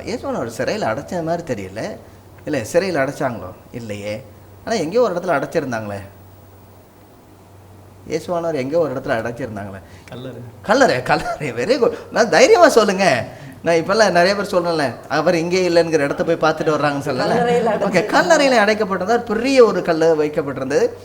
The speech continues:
Speaker 1: ஆஹ், தேவதூதர்கள் அவருடைய இடுக்கண்ணிலிருந்து அவர் எடுக்கப்படுகிறார். நியாய தீர்ப்பிலிருந்து ஒரு ரெண்டு விதமா பார்க்கணும். ஏன் சார்?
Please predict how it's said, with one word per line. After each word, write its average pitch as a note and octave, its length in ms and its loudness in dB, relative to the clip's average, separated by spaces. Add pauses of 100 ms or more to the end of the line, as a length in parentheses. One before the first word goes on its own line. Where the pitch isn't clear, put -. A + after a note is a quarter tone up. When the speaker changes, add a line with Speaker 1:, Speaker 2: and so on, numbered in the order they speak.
(400)
Speaker 1:
ஆஹ், C#3 680 0 (300)
தேவதூதர்கள் G3 640 8
அவருடைய D3 440 0
இடுக்கண்ணிலிருந்து D3+ 680 0
அவர் C3+ 400 2
எடுக்கப்படுகிறார். C#3+ 460 -4
நியாய D#3 360 2
தீர்ப்பிலிருந்து B2+ 440 -2 (600)
ஒரு G3+ 280 4
ரெண்டு D#4+ 420 2
விதமா C4+ 40 0
பார்க்கணும். D#3 460 -2
ஏன் E3+ 120 -2
சார்? E3 180 0